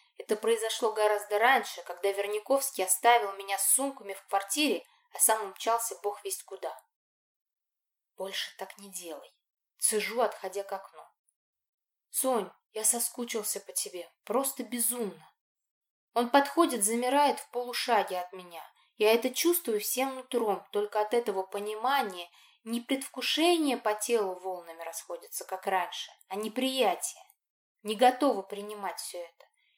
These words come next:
И мужа своего принять не готова тоже. Но вот вопросы у меня к нему есть.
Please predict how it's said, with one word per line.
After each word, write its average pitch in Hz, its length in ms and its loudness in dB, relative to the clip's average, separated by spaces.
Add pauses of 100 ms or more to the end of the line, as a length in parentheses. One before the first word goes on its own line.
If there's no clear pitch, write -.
(180)
И 208 120 -2
мужа 214 360 -2
своего 190 360 -2
принять 190 480 -6
не 190 100 -10
готова 220 480 0
тоже. 190 520 -6 (440)
Но 202 80 -6
вот 208 180 0
вопросы 233 600 0
у - 20 -4
меня 190 240 -6
к - 120 -16
нему 196 240 -8
есть. 220 640 -6